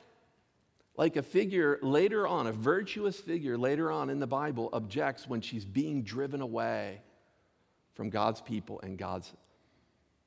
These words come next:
land. And, uh, on this one, I would encourage you to think with me about Ruth and what Ruth said to Naomi. Now,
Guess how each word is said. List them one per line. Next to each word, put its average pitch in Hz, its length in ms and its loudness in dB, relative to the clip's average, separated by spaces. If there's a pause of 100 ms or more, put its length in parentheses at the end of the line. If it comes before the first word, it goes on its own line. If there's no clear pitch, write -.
(160)
land. - 360 -6
And, 117 300 0 (540)
uh, 101 260 0
on 113 300 2
this 151 260 2
one, 107 260 2
I 107 380 0
would 110 200 2
encourage 110 420 0
you 107 60 0
to 107 100 -4
think 104 240 -6
with 110 180 -6
me 101 120 -2
about 92 280 -2 (100)
Ruth 117 520 -4 (1120)
and 110 160 -4
what 107 200 -4
Ruth 123 380 0
said 104 360 -4
to 107 100 -8
Naomi. 110 480 -2
Now, 104 300 -4